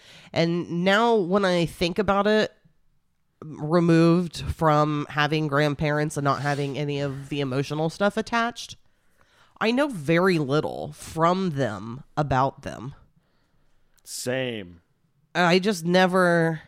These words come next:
Speaker 1: I got, I, I got a lot of what was going on currently, but not a lot of, like, deep stories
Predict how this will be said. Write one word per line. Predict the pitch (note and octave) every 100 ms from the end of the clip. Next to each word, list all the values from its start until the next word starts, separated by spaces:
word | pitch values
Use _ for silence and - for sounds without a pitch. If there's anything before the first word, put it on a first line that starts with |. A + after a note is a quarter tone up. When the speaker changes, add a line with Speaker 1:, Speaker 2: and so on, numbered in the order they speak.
| _ -
Speaker 1:
I | F#3+
got, | G#3 G#3+ E3+ -
I, | G3+ F#3
I | F#3
got | A3
a | G3
lot | D#3 D#3+ F#3+
of | D#3+
what | E3+ D3
was | D#3
going | D#3+ D#3+ E3+
on | C#3+ C#3+
currently, | - D3+ F#3 A#3+ - G2+ D3+ F#3 - _ _ _ _ _ _ _ _ _ _ -
but | D#3 E3+
not | D#3+ E3+
a | F3
lot | D#3+ D#3+ E3
of, | D3
like, | C#3+ G2+ - - C3+
deep | B2 C#3+ C#3
stories | - - C#3+ C#3+ B2+ D2 F#2 B2+ -